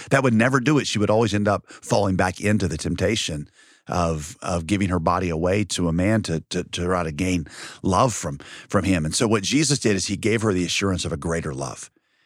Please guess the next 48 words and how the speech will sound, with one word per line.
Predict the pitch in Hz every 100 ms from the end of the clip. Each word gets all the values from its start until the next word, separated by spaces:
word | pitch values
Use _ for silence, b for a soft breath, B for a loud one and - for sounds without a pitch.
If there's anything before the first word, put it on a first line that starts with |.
| _ -
And | 110
he |
said, | - 104
"Your | 98
heavenly | 92 107 120 110
Father's | 107 101 95 85
love | 92 85
is | 80
given | 95 90 85
to | 80
you | 80
right | 85 95 90
now | 90 82
as | 82
a |
gift. | 69 82 73 95
Neither | 95 98 98
do | 95 85
I | 85
condemn | 80 80 85 82
you. | 73 65 b b b -
Therefore, | 107 117 110 95 87 82
in | 90
the | 82
power | - - 104 92
of | 82
that, | 82 64 87
go | 98 92
and | 82
sin | - 87
no | 85
more." | 82 101 85
So | 73 90
let | 98
me |
say | 110 117
it | 98
again. | 80 98 85 - B B B B B
God's | - 107 123 117
acceptance | - - - 131 131 - 82 80
is | - 101 -
the | 151
power | - - - 127 110 85
that | 82
liberates | 107 123 151 117 82 76
you | 82
from | 73 76
sin. | - 78 65